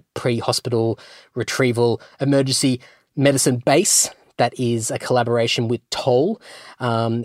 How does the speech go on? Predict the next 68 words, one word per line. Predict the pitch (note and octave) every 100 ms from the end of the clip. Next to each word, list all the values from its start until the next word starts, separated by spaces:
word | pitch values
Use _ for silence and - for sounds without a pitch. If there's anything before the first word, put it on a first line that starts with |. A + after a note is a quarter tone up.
| -
and, | B2 A#2+ A#2 A#2 G#2+
uh, | A#2+ A2+ A2
they've | A2 A#2
got | - -
their |
helicopter | - C#3 - -
base | A#2+ A2+ -
out | A2 -
there. | A#2 A2+ A2+
There's | A2+ A#2
also | A2+ A#2
fixed | - C3+ - B2+
wing | A#2
aircraft, | A2 G#2+ - G#2+ - -
and | A2 G#2+
they've | A2
got | - -
their | A2 G#2 G#2
road, | A2 C3 A#2+ A2 A2+ B2+
uh, | A#2 G#2+ G#2
crew | - B2 A2+ A#2
out | A2
there | A#2 G#2+
as | A2
well. | A#2+ A2
And | A2+ A#2 A2+
it's | A2+ - -
been | - C3+
up | C3
and | B2
running | A#2
for | A2+ B2
about | A2+
twelve | - B2 A#2+
months. | C3 B2+ - - - -
It's | C3
a |
multi-million | A#2+ C3 - B2+ B2 A#2+
dollar | A#2 G#2
facility. | B2 - C#3 B2+ B2+ - _ _ _ _ -
I've | A#2+
put | -
a | B2+
couple | - A#2+
of | A2
photos | C3 A#2+ A#2+ A2 -
in | B2
the | A2
show | - A#2+
notes | B2
for | -
this | A2 B2+
episode | - B2 A2+
over | G#2+
at | A2+
andy | A#2 A2+
social | B2 - A2+
dot | A2+
net, | A#2 B2+
so | -
make | A2+ A2
sure | A#2
you |
go | G#2+
and | G#2
check | A#2 -
that | A2+
out. | A2+ C3+